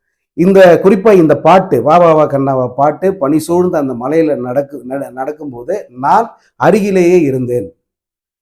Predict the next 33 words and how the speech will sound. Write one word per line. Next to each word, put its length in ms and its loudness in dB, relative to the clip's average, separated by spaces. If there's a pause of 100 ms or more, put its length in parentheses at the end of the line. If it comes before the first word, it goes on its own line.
ஆஹ், 440 4
அமலா 360 4
வந்து 200 2
வெறுங்காலில் 580 4
நடனம் 340 0
ஆடிட்டு 340 -4 (180)
அந்த, 260 -4
ஏன்னா 260 0
அந்த 220 0
பரதநாட்டிய 520 0
ட்ரெஸ்ல 340 -8
இருப்பாங்க, 420 -6
வெறுங்காலில் 500 -2
நடனம் 400 -6
வரும்போது 440 -8
ரஜினி 400 -6
தான் 260 -6
போத்தி 300 -10
இருந்த 240 -6 (420)
அந்த 160 -4
சால்வையை 400 2
வந்து 160 0
அவங்களுக்கு 360 -4
போத்தி 320 0 (240)
அந்த 280 -2
குளிர் 360 -2
பாதிக்காம 520 -4
பார்த்துக்கிட்டாரு. 600 -8 (380)
அதை 240 2
கூட 220 0
நான் 260 0
தான் 120 2
சொன்னேன், 400 -4